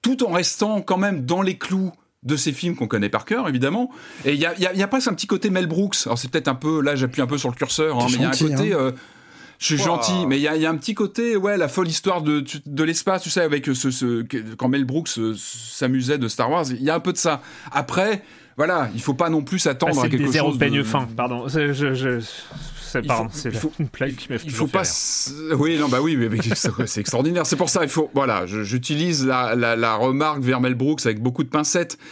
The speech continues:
Speaker 1: Mais il y a un peu de ça, il y a un côté, on rigole d'un matériau un peu sacro-saint, et on n'hésite pas à s'en moquer, euh, à, à, à rigoler des personnages, à, ou voilà,
Speaker 4: Ju-,
Speaker 1: créer des
Speaker 4: juste,
Speaker 1: petites
Speaker 4: euh, ce que,
Speaker 1: aventures
Speaker 4: ce que t'as dit au
Speaker 1: parallèles.
Speaker 4: dé-, ce que t'as dit au début, c'est on se retrouve avec le jeu,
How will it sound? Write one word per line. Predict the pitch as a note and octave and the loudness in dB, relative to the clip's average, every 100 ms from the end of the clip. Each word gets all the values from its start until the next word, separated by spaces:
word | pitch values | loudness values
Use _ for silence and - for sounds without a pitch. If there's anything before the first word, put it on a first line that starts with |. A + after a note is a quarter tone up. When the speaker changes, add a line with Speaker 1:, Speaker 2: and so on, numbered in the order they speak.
| - - | -8 -2
Speaker 1:
Mais | D3+ | 0
il | |
y | B3+ | 2
a | |
un | B3+ | 0
peu | C#4 | 0
de | |
ça, | - G3 F#3+ | 2 2 2
il | |
y | D#3 | 0
a | |
un | D3 | 0
côté, | E3 E3 G#3+ | 0 0 0
on | F3+ C#3+ | 2 2
rigole | E3+ D#3+ G3+ | 0 2 2
d'un | D#3+ | 2
matériau | D3+ D3+ D#3+ D#3 F3+ | 2 2 2 2 2
un | C3+ | 2
peu | D#3+ | 0
sacro-saint, | E3 D3+ D#3+ D3+ F#3 G#3 A3+ - | 0 0 0 2 2 2 0 0
et | D3 | 2
on | |
n'hésite | D3+ D3 D3 | 2 0 -2
pas | C3 G3+ | 0 0
à | |
s'en | - | 2
moquer, | D3 D3 D3 D#3+ F#3 F#3+ - - - | 2 2 0 0 0 -2 -10 -16 -2
euh, | A#2+ | 0
à, | A#2+ A#2+ | 2 0
à, | F#2 F#2+ F#2+ G#2 A2 A2 | 0 -4 -8 -12 -8 -2
à | A2 | 0
rigoler | C3 B2 C#3 D3 | 2 2 2 2
des | C3 | 2
personnages, | B2+ B2 E3+ D3+ D3+ D3+ C3 | 0 0 0 2 2 2 2
à, | A#2+ A2+ A2 A2+ - - - - | 2 2 2 0 -6 -20 -14 -2
ou | B2 B2 B2 A#2+ | 0 2 0 0
voilà, | C3 D3 | 2 2
Speaker 4:
Ju-, | D3 | 2
Speaker 1:
créer | A3+ D3+ | 2 2
des | |
Speaker 4:
juste, | C#3 - | 2 0
Speaker 1:
petites | D#3 | 2
Speaker 4:
euh, | |
ce | D#3+ | 2
que, | |
Speaker 1:
aventures | D3+ D3+ F#3 | 2 2 2
Speaker 4:
ce | G3+ | 2
que | |
t'as | G3+ | 2
dit | F#3 | 2
au | |
Speaker 1:
parallèles. | D3+ D3+ C3+ B2 | 2 2 0 0
Speaker 4:
dé-, | D#3+ | -2
ce | |
que | F#3+ | -2
t'as | F#3 F#3 | 0 0
dit | G#3 | 0
au | F#3+ | 0
début, | G3 F#3 B3+ | 0 0 -2
c'est | - G3 G3+ | 0 0 0
on | G#3 E3 E3+ | 0 0 0
se | D#3 | 0
retrouve | F3+ F#3 G#3 F#3+ | -2 0 0 2
avec | F3 E3+ | 0 0
le | E3+ F3 | 0 0
jeu, | E3 G#3 | 0 0